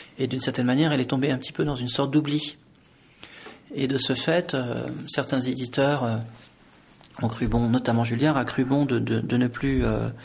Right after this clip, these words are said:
exploiter son œuvre de manière, euh, comme il devait le faire, c'est-à-dire de manière régulière et assidue. Et, euh, Julliard s'est contenté en fait d'éditer les livres, euh,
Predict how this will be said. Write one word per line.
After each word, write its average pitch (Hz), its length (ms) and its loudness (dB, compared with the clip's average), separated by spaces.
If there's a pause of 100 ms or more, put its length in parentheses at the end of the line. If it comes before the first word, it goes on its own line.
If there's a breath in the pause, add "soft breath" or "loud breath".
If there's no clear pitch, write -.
(280 loud breath)
exploiter 131 380 0
son 123 220 -2
œuvre 135 240 -2
de 127 80 -6
manière, 123 540 -4
euh, - 100 -10 (480)
comme 135 160 -4
il 135 80 -4
devait 117 160 0
le 113 60 0
faire, 170 240 -4
c'est-à-dire - 240 -6
de 120 40 0
manière 120 200 0
régulière 120 460 0
et 123 100 -2
assidue. 120 440 -2 (960 loud breath)
Et, 131 220 2
euh, 117 300 0 (560)
Julliard 139 340 4
s'est - 120 2
contenté 131 440 2
en 139 60 0
fait 135 140 -2
d'éditer 135 420 2
les 127 120 2
livres, 131 360 0
euh, 113 100 0